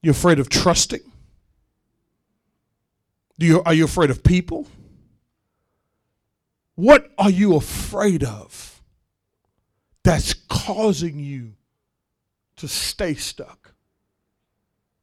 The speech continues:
You want to do more. Watch this.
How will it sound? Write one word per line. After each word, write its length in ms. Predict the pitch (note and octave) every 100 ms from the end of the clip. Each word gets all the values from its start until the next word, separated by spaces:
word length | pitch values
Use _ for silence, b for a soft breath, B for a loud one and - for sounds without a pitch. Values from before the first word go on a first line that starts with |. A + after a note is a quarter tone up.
| _ _ _ _ _ _ -
You 280 | A#3 C#4
want 720 | A#3 F3+ E3 C4 D4+ G#3+ - -
to 120 | G3
do 300 | G3+ G3 E3
more. 460 | D#3 D3 G#2 D#2+ - _ _ _ _ _ _ _ _ _ _ _ _ _ _ _ _ _ _ _ _ _
Watch 220 | C4 G3
this. 200 | F3+ -